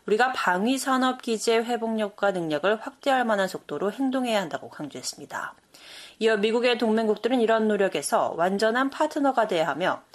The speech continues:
오커스 파트너십은 현존하는 규칙 기반의 질서를 영구화하는 책임을 공유하기 위해 필요한 첫 번째 단계라고 밝혔습니다. 앞서 조 바이든 대통령과 리시 수낙 영국 총리, 앤서니 앨버니지 호주 총리는 지난 삼월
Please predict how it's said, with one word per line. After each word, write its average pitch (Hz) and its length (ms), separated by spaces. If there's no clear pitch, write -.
오커스 254 480
파트너십은 226 760
현존하는 269 720
규칙 233 420
기반의 214 420
질서를 196 440
영구화하는 190 760
책임을 285 560
공유하기 202 500
위해 160 300
필요한 240 320
첫 302 160
번째 285 320
단계라고 233 420
밝혔습니다. 123 760
앞서 240 300
조 262 200
바이든 269 340
대통령과 254 640
리시 214 360
수낙 247 400
영국 190 380
총리, 156 420
앤서니 214 520
앨버니지 202 540
호주 277 340
총리는 202 400
지난 185 240
삼월 175 420